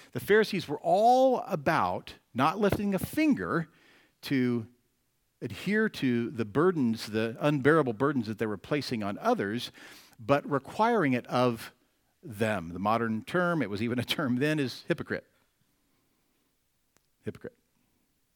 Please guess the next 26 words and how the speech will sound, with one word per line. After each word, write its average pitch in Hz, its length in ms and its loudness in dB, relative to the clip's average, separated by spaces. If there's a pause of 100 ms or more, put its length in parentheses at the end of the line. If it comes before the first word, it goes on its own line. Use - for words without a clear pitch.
I, 101 220 -2
uh, 95 260 -4
listened 107 360 -6
to 104 80 -8
my 98 200 -4
wife's 95 560 -6
devotion 107 560 -2 (140)
from, 92 540 -8
uh, 92 280 -14
Tyler's 98 680 -6
shower 120 380 0
yesterday. 95 540 -8 (420)
It 92 80 -16
was 87 80 -16
recorded, 95 460 -8 (160)
and 107 100 -12
I 104 40 -8
had 101 120 -8
the 90 80 -16
privilege 98 420 -12
to 95 140 -12 (120)
sit - 200 -8
and 107 100 -8
listen 104 260 -6
to 104 140 -4
it 98 120 -8